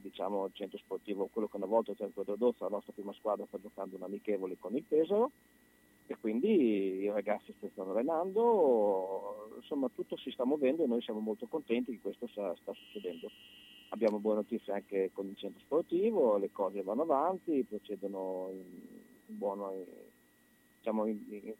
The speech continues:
in bello stato, e quindi diciamo che aspettiamo solo di, così, che passi anche quest'estate e così di ripartire con la vera attività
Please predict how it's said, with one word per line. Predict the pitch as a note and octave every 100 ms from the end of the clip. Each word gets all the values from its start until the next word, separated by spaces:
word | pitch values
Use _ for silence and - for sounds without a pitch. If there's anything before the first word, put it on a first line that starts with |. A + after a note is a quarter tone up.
| -
in | A#2
bello | A2+ B2
stato, | - C#3 G#2+ B2+ -
e | E3+
quindi | G#2+ A#2
diciamo | B2+ A2 A2+ B2+
che | G#2+ G2 F#2 _ _ _ -
aspettiamo | B2 B2+ C#3 C3+
solo | - D3 D#3
di, | B2 A2+ -
così, | A2+ C3
che | -
passi | - A2+ -
anche | A2+ G#2+
quest'estate | A#2 A2+ C#3 - B2 B2+ - E3+ C3+ G#2+
e | G#2
così | G#2+ G#2+
di | B2 B2
ripartire | G#2+ A2 G#2+ - A2 A2 B2+ A#2+
con | A2 G#2 G2+
la | G#2+
vera | G#2 A2
attività | G#2+ - A#2 C3+ G#2+ G#2 A#2+